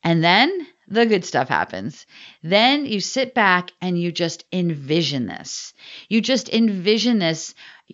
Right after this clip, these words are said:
Feel the feels of Mary getting that client, signing her first fifty thousand dollar client or whatever that,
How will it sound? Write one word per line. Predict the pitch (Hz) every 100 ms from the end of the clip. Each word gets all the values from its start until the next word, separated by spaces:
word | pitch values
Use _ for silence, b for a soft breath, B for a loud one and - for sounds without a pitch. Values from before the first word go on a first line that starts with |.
| -
Feel | - - - 311 359 330
the | 269
feels | 254 285 302 294 196 165 151 B B
of | - 226 214 190 B B
Mary | 202 226 262 254 214
getting | 202 220 226
that | 214 185
client, | - - 220 233 226 151
signing | 240 240 233
her | 185 247 277
first | - 214 -
fifty | - 233 226
thousand | 220 214 214
dollar | 208 180
client | 180 202 190 175
or | 165
whatever | 175 220 226
that, | 196 185